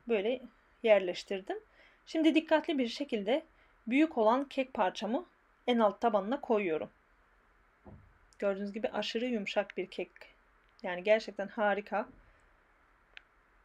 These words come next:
Kreması dışında aslında maliyetli bir pasta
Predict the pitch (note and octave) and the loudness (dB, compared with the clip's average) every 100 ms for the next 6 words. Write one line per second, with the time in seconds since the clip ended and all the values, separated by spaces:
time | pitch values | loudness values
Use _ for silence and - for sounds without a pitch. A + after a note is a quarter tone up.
0 | _ _ _ _ _ _ _ _ _ _ | _ _ _ _ _ _ _ _ _ _
1 | _ _ _ - - C#4+ D#4 D4+ C#4+ C#4 | _ _ _ -20 -2 4 4 4 0 -2
2 | C#4+ - B3+ B3+ C#4 C#4+ A#3+ - A#3+ B3 | -4 -2 -2 4 4 4 2 -2 -4 -2
3 | A#3 A3+ A#3 A#3 B3+ A#3 A#3 A#3+ - | 2 2 2 0 -2 -4 -2 -2 -2